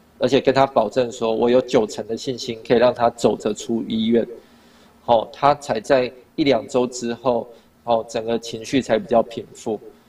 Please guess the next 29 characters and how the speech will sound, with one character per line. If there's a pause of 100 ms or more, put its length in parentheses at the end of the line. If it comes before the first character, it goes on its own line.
(640)
哦，
所
以
我
觉
得
不
止
这
类
的
病
人
容
易
被
一
些， (240)
呃，
公
司
的
同
事
啊，
或
邻
居， (400)
呃，